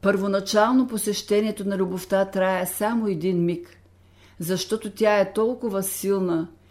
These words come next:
че човек не би могъл да издържи нейните трептения, ако тя остане повече време. Любовта се проявява в живота извън времето и пространството.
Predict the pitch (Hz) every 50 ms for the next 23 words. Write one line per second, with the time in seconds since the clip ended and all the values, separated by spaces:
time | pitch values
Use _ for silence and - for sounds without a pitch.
0 | _ _ - - - 190 190 - 185 180 190 202 196 196 - 185 180 156 214 247
1 | 247 240 226 196 202 208 202 170 175 175 175 165 147 160 170 165 165 - 233 247
2 | 214 190 180 180 175 160 170 170 165 - 165 165 165 - - 170 170 170 165 160
3 | 165 165 160 156 156 156 - - - - - - - - - 175 170 - 151 147
4 | - - 190 208 233 254 240 - - - 175 160 165 160 165 165 - 156 156 143
5 | 147 143 - - 143 131 135 135 131 123 104 90 98 - - _ _ _ _ _
6 | _ _ _ _ - _ _ _ _ _ _ _ _ _ _ _ _ - - -
7 | - 160 165 170 160 160 160 156 - - - 180 196 226 233 - - 247 240 -
8 | 196 190 190 180 175 170 180 185 185 175 180 170 156 170 175 175 156 170 175 175
9 | 175 170 170 165 156 143 151 156 180 220 254 269 294 285 - 170 156 170 170 175
10 | 175 170 165 170 - 165 165 - 175 165 170 - 160 - - - 151 156 143 143
11 | 147 143 - - - - 117 92